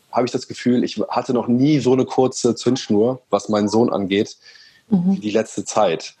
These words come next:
Speaker 2: Mhm.
Speaker 1: Ähm, wie schätzt du das ein? Bin ich jetzt hier irgendwie, ist das normal? Ist es gerade was, was alle betrifft? Ist das irgendwie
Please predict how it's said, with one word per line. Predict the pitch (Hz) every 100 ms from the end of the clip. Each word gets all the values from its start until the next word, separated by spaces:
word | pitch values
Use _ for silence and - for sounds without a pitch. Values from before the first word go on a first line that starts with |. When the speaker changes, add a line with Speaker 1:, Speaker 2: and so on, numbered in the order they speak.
| _ _ -
Speaker 2:
Mhm. | 202 185 202 202
Speaker 1:
Ähm, | 104 104 104 104 101 - _ _ _ _ _ _ _ _ _ _ 69 - -
wie | 117
schätzt | - 123 -
du |
das | 117 -
ein? | 110 120 110 98 - 110 - _ _ _ -
Bin | 117 117
ich | 127
jetzt | 117
hier | - 117
irgendwie, | 117 117 110 107 107 104 _ _ _ _ _ -
ist | 107 131
das | 117
normal? | 127 113 107 151 160
Ist | 151
es | 147 -
gerade | 117 117 117
was, | 113 -
was | 113
alle | 113 139
betrifft? | 147 139 - 151 - - - - - - - -
Ist | - -
das | 123 -
irgendwie | 139 131 127 117 117 120 113